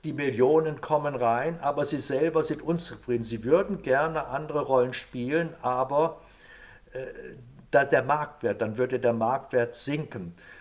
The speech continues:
Jack Nicholson hätte sehr gerne mit Orson Welles gedreht, hätte auch am Anfang, aber dann stieg der Marktwert. Orson Welles konnte ihn nicht mehr bezahlen und, äh, äh, dann war die Entscheidung, Jack Nicholson, ich muss zu meinem Marktwert stehen.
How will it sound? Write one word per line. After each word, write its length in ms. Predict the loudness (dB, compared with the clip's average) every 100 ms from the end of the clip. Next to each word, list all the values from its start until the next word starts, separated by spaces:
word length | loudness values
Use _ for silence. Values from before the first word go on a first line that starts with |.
| -20
Jack 300 | -4 0 0
Nicholson 500 | 0 0 0 -2 -4
hätte 260 | -6 -2 -2
sehr 260 | 4 4 4
gerne 280 | 2 0
mit 200 | -2 -2
Orson 340 | 4 4 2 2
Welles 320 | 2 2 -2
gedreht, 460 | -8 -6 -10 -10 -4
hätte 340 | -2 0 -2
auch 120 | -2
am 160 | -8 -8
Anfang, 340 | -4 -2 -2
aber 200 | 0 0
dann 380 | 2 2 0 -4 -12 -16
stieg 340 | -10 -8 -2
der 140 | 0 0
Marktwert. 760 | 2 0 -2 -6 -6 -8 -20 _ _ _ _ 0
Orson 340 | 2 2 0
Welles 320 | 0 0 -6
konnte 280 | -10 -10 -10
ihn 60 | -12
nicht 160 | -12
mehr 100 | -8
bezahlen 720 | -8 -8 -6 -2 0 -2 -8 -14 -8
und, 320 | -8 -8 -16 _ -20 _ _
äh, 80 | -2
äh, 380 | -2 0 -2 0
dann 260 | 2 2 2
war 140 | 0
die 120 | 0
Entscheidung, 680 | -6 -6 -2 2 2 2 -2
Jack 260 | -2 -2 -2
Nicholson, 460 | -10 -8 -8 -10
ich 180 | -14 -10
muss 300 | -4 -4 -4
zu 100 | -8
meinem 360 | -4 -4 -4 -4
Marktwert 720 | -4 -4 -8 -12 -4 -2 -2
stehen. 440 | -6 -8 -8 -8